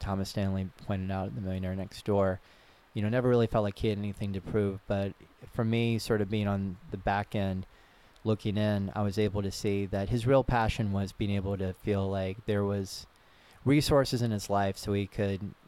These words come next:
give back to his family and be a pillar in the community through a variety of philanthropic works, some in the foreground, some in the background, anonymously, because he just had that kind of heart.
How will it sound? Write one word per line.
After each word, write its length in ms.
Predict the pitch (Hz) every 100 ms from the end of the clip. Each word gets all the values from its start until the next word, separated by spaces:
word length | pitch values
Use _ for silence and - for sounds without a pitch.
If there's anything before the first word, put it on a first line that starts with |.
| -
give 180 | - 135
back 220 | 123 117 -
to 100 | 113
his 140 | 104
family 500 | 110 98 95 95 98 - _ _ _ _ - -
and 520 | 98 95 92 92 92 - -
be 200 | 113 104
a 80 | 98
pillar 360 | - 120 117
in 100 | 107
the 80 | 98
community 640 | 95 101 95 95 90 90 92 _ _ - _
through 180 | - 98
a 40 | 92
variety 420 | 98 98 98 101
of 100 | 92
philanthropic 800 | 104 98 98 98 92 98 92 -
works, 600 | 95 92 92 - - - - -
some 540 | - 107 98 98 98 - - -
in 100 | 101
the 80 |
foreground, 600 | 98 107 95 101 95 92
some 220 | 92 101 92
in 80 | 92
the 80 |
background, 640 | 92 92 92 98 92 90 92 - - - - -
anonymously, 800 | 107 101 95 95 95 - 98 95 - - - - - - -
because 680 | 107 - 104 98 95 - - -
he 140 | 127
just 160 | 113 123
had 160 | 113
that 160 | 107 -
kind 220 | - 110
of 80 | 104
heart. 300 | 113 101